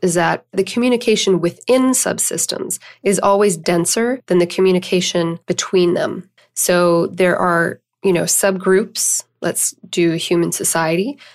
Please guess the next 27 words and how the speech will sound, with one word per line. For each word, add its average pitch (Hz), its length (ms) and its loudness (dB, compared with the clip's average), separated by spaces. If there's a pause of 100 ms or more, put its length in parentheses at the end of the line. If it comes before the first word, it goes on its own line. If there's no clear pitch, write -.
There 170 140 2
are - 20 0
subgroups, 175 880 -2
and 190 160 4
the 180 60 4
communication 220 840 0
patterns 170 600 -2
in 165 200 -2
those 226 240 2
subgroups 175 420 -2
are - 80 2
always 196 300 2
gonna 190 220 2
be 170 360 0 (220)
more 170 240 4
on 160 120 2
that - 200 -2
hyper-coherent 170 1120 -2
level. - 420 -2 (360)
So 151 300 2
much 170 400 -2
denser 175 720 -2
than 185 640 0
subgroup 180 800 0 (140)
to - 120 -2
subgroup - 640 -2 (480)
communication. 160 720 -4